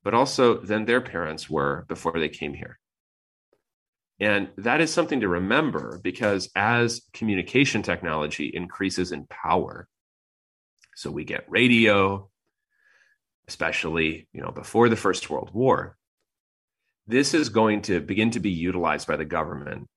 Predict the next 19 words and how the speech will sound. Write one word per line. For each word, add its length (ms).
around 280
the 60
time 360
of 80
the 80
First 340
World 280
War. 600
And 300
the 100
thing 220
that 60
you 100
have 100
to 60
understand 500
about 520
that 220
time 540